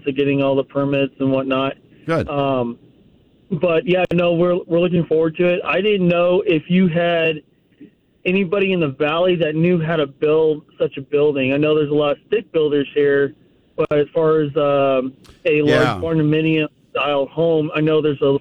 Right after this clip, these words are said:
Speaker 1: few things you need to know how to do well,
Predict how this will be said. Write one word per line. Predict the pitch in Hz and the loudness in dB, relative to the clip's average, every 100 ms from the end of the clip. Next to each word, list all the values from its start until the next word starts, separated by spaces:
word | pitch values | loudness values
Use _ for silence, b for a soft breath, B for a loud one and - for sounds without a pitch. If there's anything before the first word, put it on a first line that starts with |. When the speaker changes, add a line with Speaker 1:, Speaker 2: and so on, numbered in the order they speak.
| - | 0
Speaker 1:
few | 185 | -2
things | 175 175 160 | 0 0 0
you | 151 | 2
need | 156 151 | 0 0
to | 143 | -2
know | 147 151 151 143 | -2 0 0 0
how | 147 | -2
to | 139 | -2
do | 123 147 156 151 | -4 -2 0 2
well, | 139 135 135 131 | 0 0 0 0